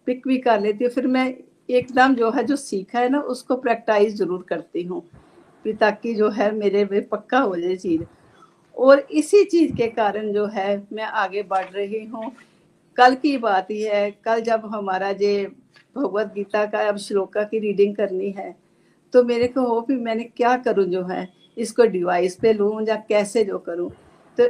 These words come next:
इसके लिए भी मैंने जो है अपने ऊपर ही है, उनकी बेटी है, उसके पास गई। मैं क्या, मेरे को जो है ना बताओ मैं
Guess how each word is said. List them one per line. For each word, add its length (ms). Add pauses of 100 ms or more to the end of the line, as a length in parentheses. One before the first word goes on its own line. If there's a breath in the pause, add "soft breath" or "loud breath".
(100)
इसके 320
लिए 300
भी 140
मैंने 380
जो 160
है 400
अपने 400
ऊपर 420
ही 100
है, 120
उनकी 220
बेटी 280
है, 220
उसके 300
पास 400
गई। 140
मैं 160
क्या, 180
मेरे 240
को 200
जो 100
है 120
ना 60
बताओ 480
मैं 200